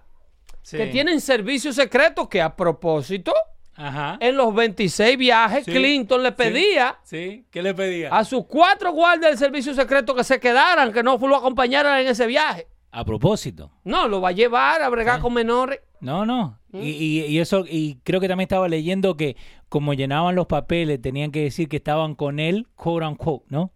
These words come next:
Speaker 1: Que supuestamente estaban con él.
Speaker 2: Jesús,
Speaker 1: That's
Speaker 2: de-, de-,
Speaker 1: crazy.
Speaker 2: Jesús, oye la respuesta de Jesús.
Speaker 1: Ah.
Speaker 2: "Pero es que están ligados.
Speaker 1: Eso te lo dije.
Speaker 2: Y, y, y es que ellos están juntos." Pero ponle tú ese resultado a Google también,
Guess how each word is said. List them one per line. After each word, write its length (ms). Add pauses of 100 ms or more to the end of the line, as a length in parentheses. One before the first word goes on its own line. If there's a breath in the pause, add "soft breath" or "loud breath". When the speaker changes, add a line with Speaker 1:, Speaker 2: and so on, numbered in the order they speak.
(180)
Speaker 1:
Que 160
supuestamente 560
estaban 320
con 140
él. 100 (680)
Speaker 2:
Jesús, 300
Speaker 1:
That's 200
Speaker 2:
de-, 100
de-, 60
Speaker 1:
crazy. 200
Speaker 2:
Jesús, 240 (220 soft breath)
oye 180
la 140
respuesta 400
de 100
Jesús. 280 (100)
Speaker 1:
Ah. 180
Speaker 2:
"Pero 220 (140)
es 100
que 140
están 280 (300)
ligados. 960 (300)
Speaker 1:
Eso 100 (120)
te 60
lo 60 (160)
dije. 160
Speaker 2:
Y, 40
y, 640
y 360
es 80
que 160
ellos 140
están 280 (800)
juntos." 100 (920 loud breath)
Pero 240
ponle 360
tú 220
ese 180
resultado 520
a 100
Google 420
también, 340